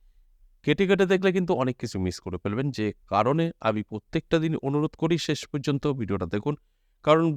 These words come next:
বহু বছর পর, প্রায় নিরানব্বই বছর পর, তার মানে আপনাদের জীবনে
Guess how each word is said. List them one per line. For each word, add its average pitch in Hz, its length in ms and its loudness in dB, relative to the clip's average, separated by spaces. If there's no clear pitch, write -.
বহু 156 220 4
বছর 123 280 2
পর, 82 140 -4
প্রায় 123 280 4
নিরানব্বই 147 600 2
বছর 101 240 -6
পর, 73 120 -10
তার 123 180 4
মানে 160 140 4
আপনাদের 170 460 2
জীবনে 143 300 0